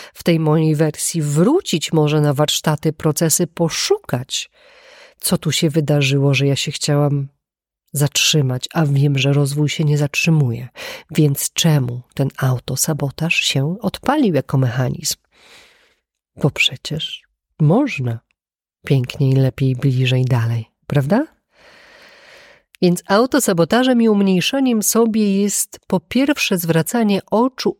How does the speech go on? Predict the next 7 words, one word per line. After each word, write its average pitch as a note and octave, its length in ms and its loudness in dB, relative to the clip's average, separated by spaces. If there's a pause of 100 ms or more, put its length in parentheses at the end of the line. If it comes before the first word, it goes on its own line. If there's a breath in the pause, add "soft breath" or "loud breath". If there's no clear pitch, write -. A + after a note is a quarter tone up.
uwagi F#3+ 880 0
i F3+ 60 2
energii F#3 480 2
na D#3+ 160 2
zewnątrz, C#3 800 -2 (300)
na A3 180 2
innych. C3+ 640 -2